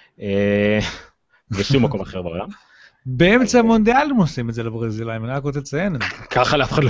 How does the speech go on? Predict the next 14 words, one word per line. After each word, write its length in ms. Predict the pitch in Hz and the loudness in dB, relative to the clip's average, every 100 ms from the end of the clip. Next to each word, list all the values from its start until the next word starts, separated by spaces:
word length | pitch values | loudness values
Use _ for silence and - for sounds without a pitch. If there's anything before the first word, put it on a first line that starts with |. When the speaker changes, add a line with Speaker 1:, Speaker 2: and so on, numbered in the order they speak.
| 143 | 4
Speaker 1:
אכפת. 320 | 113 - 127 | 2 -2 -8
Speaker 2:
<laughs> 80 | 151 - 110 - - - - _ - 156 151 104 - | -8 -6 -6 -8 -8 -10 -12 _ -10 -8 -8 -10 -12
אף 60 | - | 0
אחד 140 | 156 | 2
לא 120 | 165 | 4
מרוכז 520 | 160 151 139 151 147 | 4 4 2 2 0
כרגע 300 | 123 117 117 | -2 -8 -6
בזה 220 | 113 123 120 | -4 -4 -2
שהרגו 460 | 135 127 123 147 | -2 -2 2 4
להם 220 | 139 127 | 4 2
את 80 | 123 | 0
הפייסבוק 500 | 127 143 127 113 110 | -4 0 0 -2 -10
שלהם, 300 | - 107 113 | -10 -10 -10
אבל 320 | 120 151 185 | -12 -10 -12